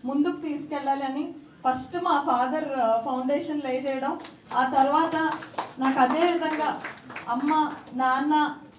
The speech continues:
ఆ తర్వాత మా హస్బెండ్ కూడా అలాగే కోఆపరేటివ్‌గా రఘురామ్ దొరకడం, అత్తయ్య, మావయ్య, మీ అందరికీ కూడా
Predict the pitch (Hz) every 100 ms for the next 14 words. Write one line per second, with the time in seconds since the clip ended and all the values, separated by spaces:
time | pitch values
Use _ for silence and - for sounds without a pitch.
0 | 247 254 294 277 320 302 285 269 247 -
1 | - - - 247 - 339 349 349 330 320
2 | 277 269 294 339 330 269 269 320 302 294
3 | 269 262 247 240 269 262 - - - -
4 | - - - - - - - - - 190
5 | - - 226 277 285 320 320 311 285 -
6 | - - - - 254 254 320 320 311 277
7 | 277 294 302 302 277 254 254 339 359 359
8 | 330 302 285